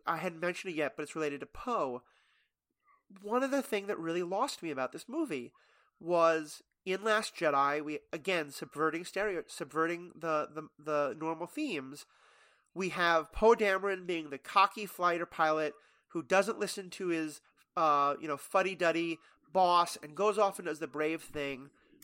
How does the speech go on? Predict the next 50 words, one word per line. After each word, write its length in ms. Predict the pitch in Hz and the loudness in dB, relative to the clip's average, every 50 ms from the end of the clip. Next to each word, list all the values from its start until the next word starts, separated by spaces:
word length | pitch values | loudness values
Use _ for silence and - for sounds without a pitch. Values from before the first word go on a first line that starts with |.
| - _ | -8 _
but 80 | - 175 | 0 0
it 60 | 170 | 0
turns 240 | - 190 185 175 160 | 0 0 -2 0 2
out 160 | 170 151 147 | 2 2 2
he 80 | 147 160 | 0 -4
was 100 | 147 143 | -6 -6
an 60 | 160 | -4
idiot 300 | - 214 226 226 220 214 - | -2 0 2 2 2 0 -2
and 60 | 165 | -4
he 60 | 156 | -8
shouldn't 300 | - - - 156 143 - | -8 -8 -8 -8 -8 -8
have 140 | 156 127 - | -10 -8 -6
done 160 | - 101 71 - | -6 -6 -6 -6
that. 160 | - - - - - _ _ _ - - _ - - - | -10 -14 -14 -16 -20 _ _ _ -20 -20 _ -20 -12 -4
And 420 | - 165 156 151 147 147 143 147 - _ _ _ _ - - - - | -2 0 0 0 0 -2 -4 -6 -14 _ _ _ _ -20 -18 -10 -4
we 100 | 165 175 | -4 -4
explicitly 560 | - - - - 170 180 180 180 - - 202 | -4 -6 -8 -4 0 0 0 0 -2 -6 -6
get 220 | 170 - 233 202 | 0 0 0 0
this 120 | - 196 208 | 0 -2 -2
idea 360 | 196 185 180 262 294 254 196 | -2 -2 -2 0 0 2 2
of 400 | - - 160 147 139 147 147 - - - - - _ - - | 2 2 2 2 2 2 0 -2 -6 -20 -20 -20 _ -20 -16
Poe 420 | - - - 180 170 170 170 170 175 | -12 -4 2 4 6 6 6 4 2
is 140 | - 165 | 0 -2
a 80 | 170 165 | -6 -6
very 320 | 135 - 151 143 151 160 | -4 0 0 0 0 0
good 220 | 156 - 165 156 - | -2 -4 -4 -4 0
person 500 | - 233 247 233 - - 170 156 151 147 - | 4 4 4 4 2 -4 -6 -8 -8 -8 -10
at 180 | - 147 - | -12 -10 -6
jumping 340 | - 160 147 147 151 160 160 | -4 -4 -4 -4 -4 -8 -6
in 80 | 165 165 | -4 -4
an 80 | 156 | -4
X-Wing 460 | 170 202 - - - - 156 147 143 | -4 -6 -6 -8 -8 -6 -6 -4 -4
and 140 | 147 139 127 | -6 -8 -6
blowing 280 | - 139 135 139 147 147 | -4 -2 -2 -2 -4 -6
things 220 | - 160 165 175 | -8 -10 -6 0
up, 320 | 262 277 226 175 - - _ _ _ _ - | 4 4 4 4 2 -4 _ _ _ _ 2
but 140 | - 185 - | 2 2 2
he 140 | - 196 180 | 2 -4 -6
should 320 | - - - 185 151 147 | -6 -4 -4 -4 -4 -2
not 240 | 175 151 139 - - | -2 -2 -4 -4 -6
be 160 | 170 156 151 | -8 -8 -6
in 140 | 147 147 143 | -6 -8 -8
charge. 500 | - - 139 127 110 - - - - - _ _ _ _ | -6 -2 0 0 0 -2 -4 -12 -20 -20 _ _ _ _
He 140 | _ - 170 | _ -18 -8
does 280 | 135 - 165 165 147 147 | 0 2 4 4 4 2
not 140 | 160 151 | -2 -2
have 200 | 147 151 143 139 | -2 -2 -6 -4
the 60 | 135 143 | -4 -6
leadership 460 | 131 139 139 139 135 - 147 - - | -6 -6 -6 -6 -6 -6 -8 -8 -8
capabilities. 760 | - 135 - 123 117 120 113 101 101 - 67 71 - - | -10 -12 -10 -10 -10 -10 -8 -8 -8 -12 -14 -18 -18 -20